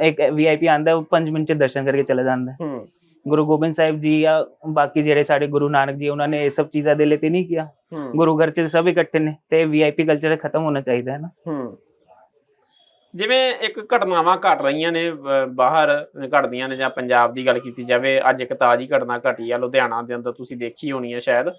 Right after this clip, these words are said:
Speaker 2: ਇੱਕ ਸ਼ਿਵ ਸੈਨਾ ਲੀਡਰ ਦੇ ਉੱਤੇ ਦੋ ਨਿਹੰਗ ਬਾਣੇ ਦੇ ਅੰਦਰ ਵਿਅਕਤੀ ਆਉਂਦੇ ਆ, ਦੋ ਤਿੰਨ ਵਿਅਕਤੀ, ਉਹਨਾਂ ਦੇ ਵੱਲੋਂ ਆ ਕੇ ਹਮਲਾ ਕਰ ਦਿੱਤਾ ਜਾਂਦਾ ਗਾ।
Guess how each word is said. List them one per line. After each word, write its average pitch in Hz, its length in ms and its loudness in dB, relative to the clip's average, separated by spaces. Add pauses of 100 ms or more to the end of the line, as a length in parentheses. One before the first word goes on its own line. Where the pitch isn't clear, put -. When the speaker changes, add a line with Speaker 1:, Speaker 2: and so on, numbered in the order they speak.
(460)
Speaker 2:
ਇੱਕ 139 200 -2
ਸ਼ਿਵ 170 200 0
ਸੈਨਾ 165 260 0
ਲੀਡਰ 151 280 -2
ਦੇ 151 120 -2
ਉੱਤੇ 156 220 2
ਦੋ 143 300 -4
ਨਿਹੰਗ 147 300 -2
ਬਾਣੇ 131 360 0
ਦੇ 135 160 -2
ਅੰਦਰ 131 260 2
ਵਿਅਕਤੀ 131 600 -6
ਆਉਂਦੇ 127 200 0
ਆ, 131 40 6
ਦੋ 127 160 0
ਤਿੰਨ 131 180 0
ਵਿਅਕਤੀ, 123 420 -4
ਉਹਨਾਂ 151 260 -4
ਦੇ 165 60 0
ਵੱਲੋਂ 151 200 -2
ਆ 147 80 6
ਕੇ 143 120 -6
ਹਮਲਾ 160 280 0
ਕਰ 127 180 0
ਦਿੱਤਾ 120 300 -4
ਜਾਂਦਾ 113 320 -6
ਗਾ। 104 160 -10